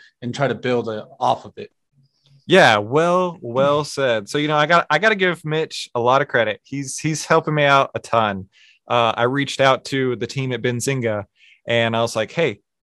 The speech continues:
Speaker 2: how can I work with you guys? I'm a content creator.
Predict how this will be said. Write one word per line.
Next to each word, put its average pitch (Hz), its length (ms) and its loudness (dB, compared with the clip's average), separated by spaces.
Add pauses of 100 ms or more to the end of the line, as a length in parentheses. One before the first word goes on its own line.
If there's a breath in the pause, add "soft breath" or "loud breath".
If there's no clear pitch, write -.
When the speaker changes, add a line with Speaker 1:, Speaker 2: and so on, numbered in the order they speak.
(240)
Speaker 2:
how - 180 2
can 240 160 -2
I 233 100 2
work 220 240 0
with 208 200 -2
you 139 80 -2
guys? - 440 -2
I'm 113 180 0
a 110 40 -6
content 139 480 -2
creator. 160 540 -2